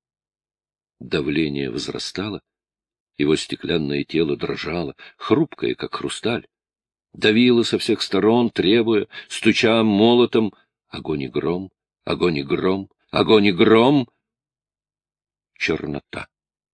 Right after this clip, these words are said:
Тишина. Холод. Придя в сознание, Эдуардо увидел, что лежит у границы леса под сиянием четверти луны.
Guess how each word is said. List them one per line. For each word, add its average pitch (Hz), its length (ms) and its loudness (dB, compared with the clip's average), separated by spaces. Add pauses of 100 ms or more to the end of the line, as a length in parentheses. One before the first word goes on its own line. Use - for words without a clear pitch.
(1300)
Тишина. 1077 520 -10 (1400)
Холод. - 680 -14 (1800)
Придя 73 380 -2
в - 60 -12
сознание, 104 720 -4 (520)
Эдуардо 92 580 4
увидел, 95 400 2
что - 260 0
лежит 92 540 0
у 98 120 -4
границы 92 600 0
леса 98 480 0 (520)
под 92 160 2
сиянием 95 680 0
четверти - 580 -4
луны. 67 360 -8